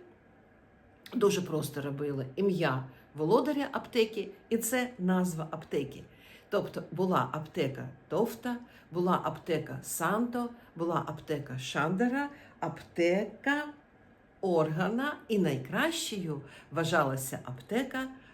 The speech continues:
яка належала родині Ференці. І саме про цю родину і про їх трагічну долю я вам і розповім. За родина Ференці. Е, насправді, е,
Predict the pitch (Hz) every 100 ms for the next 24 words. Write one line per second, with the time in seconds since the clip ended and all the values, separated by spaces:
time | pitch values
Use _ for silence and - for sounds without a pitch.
0 | - 160 156 170 147 131 135 135 180 226
1 | 233 214 208 - 165 147 131 160 165 165
2 | - - - 160 147 131 131 - - -
3 | - - 180 254 262 220 - 190 139 -
4 | - 202 156 - 151 151 180 254 277 262
5 | - - - 185 190 196 202 175 - -
6 | - 175 165 151 - 147 135 - - 160
7 | 226 247 254 - - 147 151 156 151 156
8 | 165 - 139 139 269 269 156 202 202 233
9 | 220 190 226 190 220 180 156 156 214 190
10 | 151 127 131 - 127 131 - - - -
11 | - 180 170 156 185 202 302 330 262 220
12 | 247 233